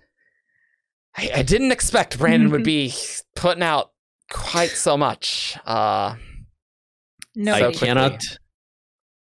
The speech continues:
Speaker 3: I cannot wait for us to be done with these Secret Project episodes and then
Speaker 1: <sighs>
Speaker 3: release the Shardcast Beach episode,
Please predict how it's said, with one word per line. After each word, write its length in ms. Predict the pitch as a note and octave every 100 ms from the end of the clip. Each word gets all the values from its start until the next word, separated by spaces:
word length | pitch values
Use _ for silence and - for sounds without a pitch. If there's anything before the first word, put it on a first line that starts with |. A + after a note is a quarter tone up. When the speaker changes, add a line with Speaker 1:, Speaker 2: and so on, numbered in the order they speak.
| _ -
Speaker 3:
I 80 |
cannot 560 | G2 - - A2+ C3 C3
wait 400 | A#2 G#2+ G2+ -
for 220 | - G2+
us 120 | G2+ -
to 80 | F#2+
be 100 | F2
done 440 | - F#2+ G#2+ B2
with 180 | B2 F#2+
these 280 | A2 A2+ -
Secret 300 | B2 B2+ A#2+
Project 380 | B2 A#2 A#2+
episodes 540 | B2 A#2+ - A#2 A#2 -
and 140 | G2
then 280 | F#2+ G2 F#2+
Speaker 1:
<sighs> 0 |
Speaker 3:
release 280 | F#2 F#2+ F#2
the 120 | -
Shardcast 760 | - A#2 G2+ - G2 F2+ - F2
Beach 320 | G2 F#2+ -
episode, 640 | - - - - - G1+